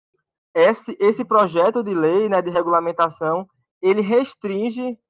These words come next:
abre aspas, o livre exercício profissional e também fere o princípio constitucional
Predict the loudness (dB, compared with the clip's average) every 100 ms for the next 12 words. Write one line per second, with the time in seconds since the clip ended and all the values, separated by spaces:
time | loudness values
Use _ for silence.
0 | _ 0 0 2 4 4 2 -2 -8 -8
1 | _ _ _ -4 -2 0 0 0 2 2
2 | 2 -2 -2 -10 -8 -2 -2 -2 -6 -4
3 | -2 0 2 0 -4 _ _ _ _ _
4 | _ -10 -2 0 4 2 2 2 4 4
5 | 0 -4 -6 -6 -10 -6 -6 -4 -8 -6
6 | -4 0 2 2 0